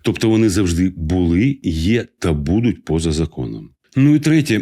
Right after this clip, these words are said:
на відміну від стрілецької зброї, яка може зробити велику кількість пострілів,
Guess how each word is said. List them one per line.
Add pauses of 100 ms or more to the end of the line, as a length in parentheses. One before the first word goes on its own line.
на
відміну
від
стрілецької
зброї, (180)
яка
може
зробити
велику
кількість
пострілів,